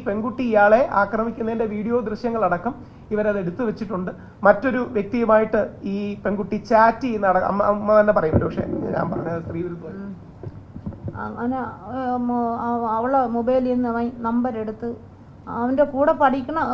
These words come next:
Speaker 2: കൂടെ ഉള്ള പയ്യൻ തന്നെ പറഞ്ഞ ബർ-, വർക്കല ഉള്ള ഒരു കൊച്ചുമായിട്ട് അവൻ, അവള് ചാറ്റ് ചെയ്യണ ഒരു പയ്യനുമായിട്ട് എന്ന് അവൻ്റെ പറഞ്ഞപ്പോൾ അവനിക്ക് വിഷമം തോന്നി. അവൻ ആദ്യമൊക്കെ മിണ്ടിയില്ല, പിന്നെ അവൻ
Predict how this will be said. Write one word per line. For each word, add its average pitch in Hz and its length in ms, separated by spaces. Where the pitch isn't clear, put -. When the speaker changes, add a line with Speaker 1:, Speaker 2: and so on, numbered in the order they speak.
Speaker 2:
കൂടെ 277 320
ഉള്ള 285 160
പയ്യൻ 277 420
തന്നെ 262 300
പറഞ്ഞ 247 240
ബർ-, 247 320
വർക്കല 269 420
ഉള്ള 277 260
ഒരു 269 180
കൊച്ചുമായിട്ട് 254 720
അവൻ, 240 160
അവള് 247 200
ചാറ്റ് 233 340
ചെയ്യണ 226 260
ഒരു 220 180
പയ്യനുമായിട്ട് 214 600
എന്ന് 247 180
അവൻ്റെ 247 320
പറഞ്ഞപ്പോൾ 240 400
അവനിക്ക് 240 340
വിഷമം 262 360
തോന്നി. 233 300
അവൻ 233 180
ആദ്യമൊക്കെ 302 520
മിണ്ടിയില്ല, 269 540
പിന്നെ 247 320
അവൻ 269 200